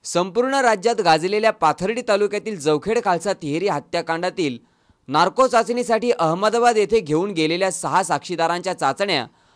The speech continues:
पूर्ण होऊन मंगळवारी पाथर्डीत पोहोचले. झालेल्या चाचण्यांचा अहवाल पाथर्डीच्या न्यायालयात दाखल करण्यात येणार आहे.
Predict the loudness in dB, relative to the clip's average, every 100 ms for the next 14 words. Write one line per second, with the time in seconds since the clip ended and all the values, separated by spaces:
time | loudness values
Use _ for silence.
0 | _ 0 2 4 2 2 0 0 -2 2
1 | 2 2 0 0 0 0 -4 -4 -4 -4
2 | -4 -6 -6 _ _ _ _ _ _ _
3 | -12 0 2 2 2 2 0 0 -4 0
4 | 2 4 4 6 6 6 0 _ _ _
5 | 2 2 2 0 2 0 2 2 4 2
6 | 4 2 2 2 0 0 -2 -2 0 -2